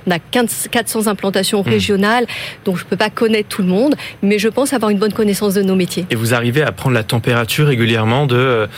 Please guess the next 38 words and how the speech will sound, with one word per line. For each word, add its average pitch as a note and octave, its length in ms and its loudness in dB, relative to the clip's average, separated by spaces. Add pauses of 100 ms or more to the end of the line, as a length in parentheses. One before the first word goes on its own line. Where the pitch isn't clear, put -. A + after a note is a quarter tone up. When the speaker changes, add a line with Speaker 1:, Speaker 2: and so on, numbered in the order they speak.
(180)
Speaker 2:
euh, G#2+ 160 2
du G#2+ 140 -2
moral, A#2 580 0
euh, G#2+ 200 0
du G#2+ 120 -2
quotidien A#2+ 540 0
de, B2+ 160 2
de, G#2+ 160 0
de, G#2 160 -2
de G#2 180 -2
ces - 280 -4
salariés A2 320 0
de, G#2+ 160 0
de G#2 120 -2
ce, - 300 -4
ce - 180 -2
groupe ? A#2+ 320 0 (220)
Speaker 1:
Alors, A3 280 2
je - 140 -4
crois B3 160 0
que B3 60 -4
c'est B3+ 120 0
essentiel A#3+ 560 0
de G#3 140 2
savoir A3 460 -2
ce - 80 -8
qui - 140 -6
se - 60 -8
passe A#3 180 -2
sur G#3 180 -2
le G3+ 100 2
terrain, A3 460 -2 (140)
vraiment G#3+ 300 0
d'avoir G#3+ 200 2
des G#3 80 -2
remontées A#3+ 440 0
de G#3 60 -6
terrain, A3 360 0